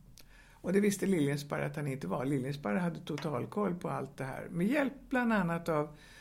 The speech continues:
censuren, de anonyma angiverierna och allt annat, så visste ju Liljensparre mycket väl var,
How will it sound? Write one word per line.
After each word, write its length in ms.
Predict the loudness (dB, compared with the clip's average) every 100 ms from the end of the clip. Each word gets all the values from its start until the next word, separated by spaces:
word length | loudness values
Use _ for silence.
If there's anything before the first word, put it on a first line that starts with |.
| -16
censuren, 720 | -2 2 2 4 2 2 0 -2
de 140 | 0
anonyma 540 | 0 0 2 2 0 -2
angiverierna 760 | -2 -2 0 2 2 0 -2
och 60 | -4
allt 180 | -4 -6
annat, 300 | -6 -6 -6
så 80 |
visste 380 | -4 -4 -4 0
ju 120 | 2
Liljensparre 760 | 2 0 -2 -6 -8 -8 -6 -6
mycket 320 | -6 -6 -4
väl 340 | -2 0 0 -2
var, 560 | -2 0 0 -2 -4